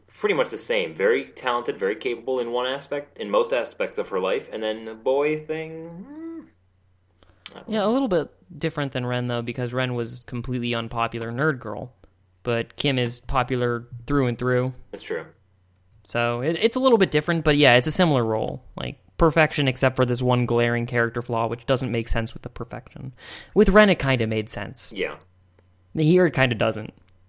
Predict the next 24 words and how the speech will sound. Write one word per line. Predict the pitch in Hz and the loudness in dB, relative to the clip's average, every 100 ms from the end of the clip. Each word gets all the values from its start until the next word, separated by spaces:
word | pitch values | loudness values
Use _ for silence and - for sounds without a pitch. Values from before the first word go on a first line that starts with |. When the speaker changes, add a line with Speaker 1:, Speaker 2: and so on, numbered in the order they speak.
| _ _ - | _ _ -4
Speaker 2:
Like, | 143 | 2
how | 196 | 4
can | 226 220 | 6 6
you | |
be | 185 180 | 6 4
that | - - | 2 2
popular | 139 143 135 123 120 120 - - - - _ _ _ _ _ | 2 2 2 2 2 -2 -14 -20 -20 -20 _ _ _ _ _
and | 143 151 143 143 139 - - _ _ _ _ _ - 135 | 4 6 6 4 2 -2 -12 _ _ _ _ _ -4 4
be | 143 139 | 6 8
that | 135 135 | 8 8
inept | 131 135 120 - | 8 8 6 4
in | 117 117 | 4 6
social | 113 120 - 123 | 8 8 8 2
situations? | 117 - 113 - - - 269 - 170 | 2 -2 -4 -4 -6 -2 0 0 0
Speaker 1:
<laughs> | 156 - - - | -2 -8 -18 -2
Speaker 2:
It | |
just | 151 165 | 2 8
kinda | 214 190 | 10 12
breaks | 147 147 | 12 12
down, | - 117 113 113 | 8 2 2 2
you | 151 | 4
know? | 139 160 196 | 8 8 6
Speaker 1:
Yeah. | 101 95 92 - _ _ _ _ _ _ - _ - _ - | 4 -2 -4 -16 _ _ _ _ _ _ -20 _ -20 _ 0
Speaker 2:
Um, | 123 127 127 123 | 2 4 2 0